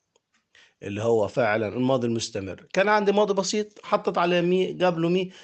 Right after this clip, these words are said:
بيجي ماضي مستمر. هنا برضو مضارع وبحط عليه قبله مي يبقى اسمه إيه؟ حال.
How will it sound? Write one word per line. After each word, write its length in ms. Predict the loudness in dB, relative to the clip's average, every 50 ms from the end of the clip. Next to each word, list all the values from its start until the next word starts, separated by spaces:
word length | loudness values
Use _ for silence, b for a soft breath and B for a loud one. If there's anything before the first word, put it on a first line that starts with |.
| B B B
بيجي 140 | -2 0 0
ماضي 240 | 2 2 2 2 0
مستمر. 440 | -2 -2 -4 -6 -6 -6 -6 -8 -10 -14 b b b b
هنا 200 | 4 6 6 6
برضو 460 | 6 6 6 6 4 0 -4 -8 -10 b b b
مضارع 720 | 0 2 2 4 6 8 8 8 8 8 6 2 0 -8 -14 _ _ _ _ -2 0
وبحط 460 | 0 0 0 0 0 -2 -2 0 2
عليه 360 | 4 4 4 4 2 2 2
قبله 220 | 2 4 4 2 2
مي 280 | 2 0 -4 -6 -8 b b b b -2
يبقى 320 | -2 -2 0 0 0 0
اسمه 280 | 2 2 0 0 2 2
إيه؟ 280 | 2 0 -2 -6 _ _
حال. 420 | -6 -2 0 0 0 0 -4 -8